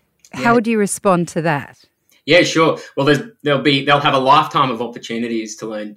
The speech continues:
Speaker 2: resilience. Um, <laughs> we have plenty of opportunity to experience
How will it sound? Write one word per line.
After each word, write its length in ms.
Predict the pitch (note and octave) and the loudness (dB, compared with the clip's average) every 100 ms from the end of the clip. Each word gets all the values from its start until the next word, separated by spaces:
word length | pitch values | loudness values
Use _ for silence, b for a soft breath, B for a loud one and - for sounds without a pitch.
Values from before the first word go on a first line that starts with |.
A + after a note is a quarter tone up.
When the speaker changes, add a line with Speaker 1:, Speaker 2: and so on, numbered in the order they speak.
| - | -14
Speaker 2:
resilience. 640 | A2+ A2 A2+ G#2+ G#2+ - - | -12 -8 -8 -8 -12 -16 -12
Um, 300 | A2+ A2 G#2+ B B A#2+ | -10 -10 -14 B B -4
<laughs> 360 | B2 - - - | -4 -4 -8 -4
we 180 | D#3+ - | 2 4
have 340 | G#3 D#3+ C#4+ | 4 4 4
plenty 220 | E3 C#4+ | 4 4
of 100 | D#3 | 4
opportunity 560 | C#3+ C#3 C3+ C3 B2+ A#2 | 0 -2 -4 -4 -2 -4
to 120 | A#2+ | -8
experience 480 | A2+ - B2 A#2+ A#2+ | -16 -10 -8 -6 -10